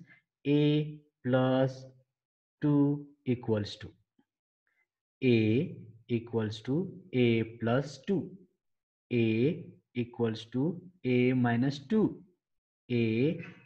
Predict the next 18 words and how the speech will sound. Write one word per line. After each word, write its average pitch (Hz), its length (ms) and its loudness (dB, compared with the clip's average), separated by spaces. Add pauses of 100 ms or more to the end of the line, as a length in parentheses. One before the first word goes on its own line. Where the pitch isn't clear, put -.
(120)
equals 117 500 0
to 135 300 0 (260)
A 131 220 6
modulo 120 480 4 (120)
two, 226 340 2 (600)
A 127 680 4 (220)
equals 120 440 0
to 143 340 -2 (220)
A 147 220 6
divided 127 380 4
by 151 140 4
two, 196 400 0 (720)
A 131 680 2 (960)
equals 131 480 2
to 123 380 -2 (240)
A 147 460 4
multiply 143 580 0
two. 185 460 2